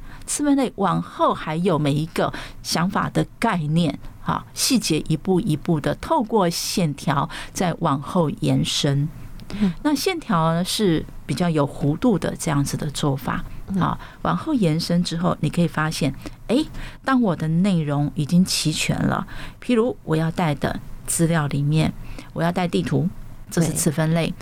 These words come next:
Speaker 2: 嗯。
Speaker 1: 好，我要带的资料里面，次分类还有电话，
Speaker 2: 嗯。
Speaker 1: 对不对？
Speaker 2: 嗯。
Speaker 1: 好，地图，好，再往后延伸的一个概念是，这个地图要有当地城市的地图，对不对？会场的地图，
Speaker 2: 嗯。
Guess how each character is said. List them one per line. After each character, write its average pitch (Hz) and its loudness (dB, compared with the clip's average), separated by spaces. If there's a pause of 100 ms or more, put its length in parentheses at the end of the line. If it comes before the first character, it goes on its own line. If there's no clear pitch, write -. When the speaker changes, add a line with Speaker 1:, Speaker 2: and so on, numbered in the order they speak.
(100)
Speaker 2:
嗯。 202 4
Speaker 1:
好， 180 0
我 170 4
要 214 2
带 226 2
的 202 2
资 180 -4
料 226 2
里 170 2
面， 160 2
次 - 0
分 170 2
类 165 4
还 156 0
有 156 2 (120)
电 233 2
话， 196 0 (360)
Speaker 2:
嗯。 175 4 (180)
Speaker 1:
对 165 0
不 135 0
对？ 156 2 (220)
Speaker 2:
嗯。 185 0
Speaker 1:
好， 170 0 (240)
地 359 2
图， 165 2 (420)
好， 143 -2
再 190 -2
往 151 0
后 247 0
延 147 2
伸 175 0
的 156 0
一 143 2
个 143 -4
概 151 0
念 147 0
是， 156 0 (400)
这 359 2
个 277 2
地 269 0
图 170 -2
要 185 4
有 156 2
当 247 4
地 233 2
城 151 0
市 165 4
的 - -4 (520)
地 165 2
图， - -2 (320)
对 160 2
不 156 0
对？ 151 0 (160)
会 247 0
场 175 -2 (100)
的 - -2 (480)
地 156 2
图， 127 0
Speaker 2:
嗯。 - -12